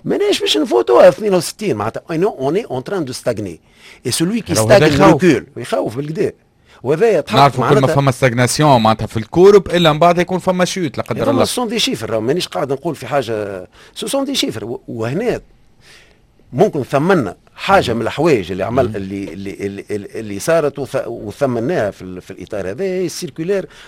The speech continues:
Speaker 1: بنك Centrale عدد تلتاش ألفين وخمسة وعشرين،
Speaker 2: مهم.
Speaker 1: اللي خرجت في اكتوبر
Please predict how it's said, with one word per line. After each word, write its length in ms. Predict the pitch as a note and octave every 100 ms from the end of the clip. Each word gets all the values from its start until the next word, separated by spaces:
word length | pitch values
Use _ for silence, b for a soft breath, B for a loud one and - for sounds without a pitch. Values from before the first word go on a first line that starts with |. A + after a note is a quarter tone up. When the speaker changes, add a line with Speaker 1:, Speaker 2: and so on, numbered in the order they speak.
| -
Speaker 1:
بنك 220 | B2 D#3
Centrale 440 | - B2 E3+ F#3 D3+
عدد 260 | D3+ E3+
تلتاش 500 | - F3 - F#3+ -
ألفين 300 | - C#3 F3
وخمسة 300 | D3+ D3 B2+
وعشرين، 320 | G#2+ F2 E2 - -
Speaker 2:
مهم. 280 | F2 A2 C#3+ F#2+
Speaker 1:
اللي 180 | G#2+
خرجت 320 | G#2 D3+ A#2+ -
في 120 | G#2+
اكتوبر 400 | F#2 F2 D#2+